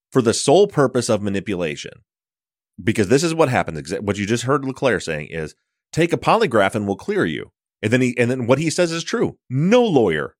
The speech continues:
will ever tell you to take a polygraph, because when you pass the polygraph, they won't clear you.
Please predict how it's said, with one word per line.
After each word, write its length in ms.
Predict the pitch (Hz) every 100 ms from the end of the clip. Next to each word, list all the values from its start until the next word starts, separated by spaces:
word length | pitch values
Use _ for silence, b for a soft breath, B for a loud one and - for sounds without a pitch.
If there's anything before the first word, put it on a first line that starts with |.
| _ -
will 180 | 123 -
ever 280 | - 139 135
tell 220 | - 95
you 100 | 87
to 80 | 82
take 160 | 92 82
a 40 |
polygraph, 580 | 76 80 69 - - 71 _ _ _ _
because 540 | 135 131 180 160 127 - _ -
when 160 | 143
you 80 | 143
pass 300 | 127 127 139
the 80 | 156
polygraph, 480 | 139 156 143 156 - -
they 100 | 113
won't 320 | 95 127 214
clear 280 | - 71 65
you. 260 | 67 98